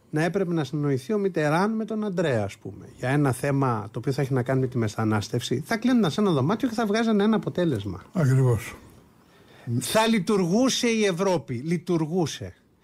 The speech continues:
Speaker 1: Σήμερα η Ευρώπη δεν λειτουργεί. Δεν μπορεί να, να, δεν μπορεί να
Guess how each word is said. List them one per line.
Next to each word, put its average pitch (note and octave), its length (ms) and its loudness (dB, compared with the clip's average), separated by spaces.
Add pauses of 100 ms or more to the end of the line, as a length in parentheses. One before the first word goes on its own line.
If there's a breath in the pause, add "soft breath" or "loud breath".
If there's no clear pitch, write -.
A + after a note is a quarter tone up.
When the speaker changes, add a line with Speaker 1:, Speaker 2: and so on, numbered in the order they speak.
(120 soft breath)
Speaker 1:
Σήμερα B3 560 2
η D#3+ 100 2
Ευρώπη G#3+ 440 0
δεν A#3 280 2
λειτουργεί. C4+ 640 0 (1300 soft breath)
Δεν B3+ 360 2
μπορεί B3 360 2
να, F#3+ 440 2
να, E3 340 0
δεν G#3+ 160 0
μπορεί B3 260 2
να G#3 360 4